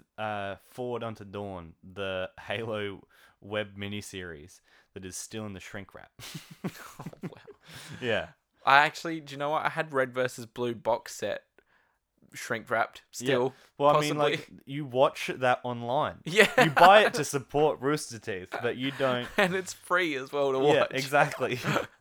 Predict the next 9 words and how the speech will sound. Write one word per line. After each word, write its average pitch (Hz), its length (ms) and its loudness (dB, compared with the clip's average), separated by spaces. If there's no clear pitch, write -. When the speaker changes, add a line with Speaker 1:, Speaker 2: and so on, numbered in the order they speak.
Speaker 2:
So, - 180 -8
yeah, 131 300 -2
it's - 200 -10
Speaker 1:
That's 190 160 -4
Speaker 2:
funny. 117 260 -4
Speaker 1:
that's 131 220 -4
an 104 80 -8
interesting, - 540 -16
like, - 240 -16